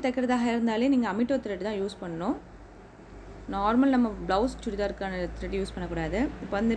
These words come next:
பாத்தீங்கன்னா, shoulder join பண்ணிட்டோம், ஸ்லீவும் join பண்ணிட்டோம். இப்போ உள்பக்கமா திருப்பிட்டு side join பண்ணிடலாம். Side join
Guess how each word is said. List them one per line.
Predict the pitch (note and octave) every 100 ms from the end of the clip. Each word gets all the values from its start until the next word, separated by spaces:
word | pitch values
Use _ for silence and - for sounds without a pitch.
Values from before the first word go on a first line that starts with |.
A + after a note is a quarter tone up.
| A3
பாத்தீங்கன்னா, | G#3 G#3+ A3+ C#4 -
shoulder | G3 G#3 G3+
join | G3 G3+
பண்ணிட்டோம், | G3 G3+ B3+
ஸ்லீவும் | A3 G3 G3 G3
join | F#3 F#3
பண்ணிட்டோம். | F#3 E3+ F3 C4 - - - - - - - - B3+
இப்போ | B3+ C#4+ A4 - - - - - - - - - - - - - - - - - -
உள்பக்கமா | C4 C4 B3+ A3+ G#3+
திருப்பிட்டு | A3 G#3+ G#3 - D4 G#4+ - - - - -
side | A#3 G#3+ G#3+
join | G#3 F3+ E3+
பண்ணிடலாம். | E3 D3+ D#3 F#3 F#4 - - - - - - - - - - - - - -
Side | G#3+ B3 C4 G3+
join | F#3+ A3